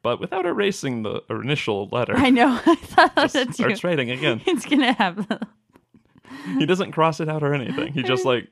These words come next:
Speaker 1: just continues writing this very long. You know, when he's writing doesn't really look like he's writing. He's kinda sh-, shaking his hand and moving it over to the side, but, like,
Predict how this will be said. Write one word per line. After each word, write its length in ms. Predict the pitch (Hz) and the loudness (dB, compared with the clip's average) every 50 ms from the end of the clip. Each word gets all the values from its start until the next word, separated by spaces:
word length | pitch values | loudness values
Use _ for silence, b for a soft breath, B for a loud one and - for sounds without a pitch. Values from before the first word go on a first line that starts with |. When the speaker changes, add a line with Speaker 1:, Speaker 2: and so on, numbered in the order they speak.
| - 131 | -10 -8
Speaker 1:
just 280 | 120 120 - - - | -6 -6 -6 -6 -6
continues 500 | - 131 127 - 151 131 127 123 120 117 123 | -6 -6 -4 -4 -6 -4 -4 -4 -4 -2 -2
writing 280 | 120 117 113 107 104 | -2 -2 -2 -2 -4
this 180 | 104 107 - - _ | -6 -8 -8 -12 _
very 280 | - 113 113 123 135 139 | -8 -4 -2 -2 -2 -2
long. 340 | 123 110 104 104 104 104 107 _ _ _ b b b b b b b b b | -2 -2 -2 -2 -4 -6 -8 _ _ _ b b b b b b b b b
You 80 | 135 151 | -2 0
know, 100 | 165 160 | 0 0
when 140 | 160 170 160 | 0 0 0
he's 200 | 160 147 131 123 | -2 -2 -2 -2
writing 500 | 139 151 165 156 151 135 123 98 - _ _ _ _ _ _ _ _ _ _ | 0 0 0 -2 -4 -4 -6 -8 -12 _ _ _ _ _ _ _ _ _ _
doesn't 220 | 240 233 262 - | -12 -10 -8 -6
really 160 | 123 151 151 143 | -4 -2 -2 -2
look 140 | 131 131 143 | -2 -2 -2
like 100 | 135 - | -4 -6
he's 140 | 143 127 | -6 -4
writing. 240 | 123 117 113 117 123 | -2 -2 -2 -2 -4
He's 140 | 127 120 - | -8 -10 -10
kinda 200 | - 127 120 113 | -8 -6 -6 -6
sh-, 140 | 110 - - - _ - | -8 -10 -14 -18 _ -12
shaking 220 | - 123 123 127 | -8 -8 -6 -6
his 100 | 117 107 | -6 -4
hand 160 | 123 117 113 107 | -4 -4 -4 -4
and 100 | 104 104 | -4 -4
moving 300 | 110 113 107 113 107 104 | -4 -6 -6 -6 -8 -8
it 120 | 101 - 107 | -8 -8 -8
over 160 | 107 104 104 | -10 -10 -10
to 60 | 104 | -12
the 120 | 98 98 - | -12 -12 -10
side, 300 | - 104 104 101 95 - | -8 -8 -8 -6 -6 -8
but, 180 | 95 87 - _ _ _ _ _ _ _ _ - 123 | -10 -10 -12 _ _ _ _ _ _ _ _ -20 -20
like, 220 | 117 - - - | -20 -20 -20 -20